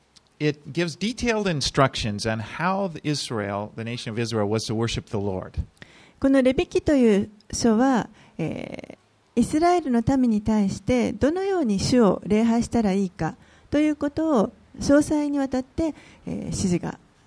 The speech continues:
Speaker 2: 書かれています。
Speaker 1: And the theme of the book is holiness.
Speaker 2: で、この書の、えー、テーマは清さです。
Speaker 1: And the, the word holy means to be set apart, to be different.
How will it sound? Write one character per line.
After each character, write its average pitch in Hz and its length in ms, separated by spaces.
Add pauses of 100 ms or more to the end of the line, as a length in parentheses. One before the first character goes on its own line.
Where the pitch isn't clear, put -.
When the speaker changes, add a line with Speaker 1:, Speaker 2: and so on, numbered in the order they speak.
(200)
Speaker 2:
書 190 60
か 165 140
れ 156 60
て - 120
い - 20
ま 147 60
す。 135 40
Speaker 1:
And 131 120
the - 180
theme 214 220
of 147 140
the 135 60
book 139 300
is 113 140
holiness. 143 960 (320)
Speaker 2:
で、 240 100
こ 285 120
の 302 100 (640)
書 302 180
の、 269 320 (200)
え 175 60
ー、 175 100
テ 285 180
ー 254 60
マ 180 140
は 220 220 (120)
清 320 260
さ - 220
で - 100
す。 - 180
Speaker 1:
And 127 200
the, - 40
the 131 100
word 131 260
holy 143 280
means 127 300
to - 100
be 113 140
set - 400
apart, 143 360
to 117 100
be 127 120
different. 127 640